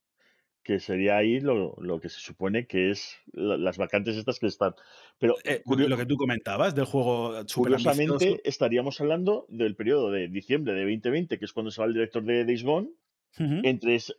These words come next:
Speaker 1: entre esa, ese, eh, o sea, entre justamente ahí y ahora, es decir, cuatro meses. Me parece un poco precipitado todo.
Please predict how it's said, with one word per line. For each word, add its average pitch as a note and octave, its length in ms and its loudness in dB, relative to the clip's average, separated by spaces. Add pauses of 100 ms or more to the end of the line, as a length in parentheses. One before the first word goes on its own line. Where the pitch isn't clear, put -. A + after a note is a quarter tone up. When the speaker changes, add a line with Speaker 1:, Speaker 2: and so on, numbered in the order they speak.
(120)
Speaker 1:
entre G#2+ 340 -2
esa, A#2 380 2
ese, A#2+ 300 -2
eh, G2+ 200 -4
o F2 60 -10
sea, F#2+ 260 -4
entre G#2 320 -2
justamente A#2 400 -6
ahí D#3+ 260 2 (580)
y A2+ 200 2
ahora, F#2+ 380 2
es A2 80 -4
decir, A2+ 200 0
cuatro G#2+ 260 0
meses. B2 480 -4 (1600)
Me G#2 220 0
parece F#2+ 360 0
un B2 120 0
poco E3+ 280 0
precipitado D#2 640 -2
todo. E2 440 -2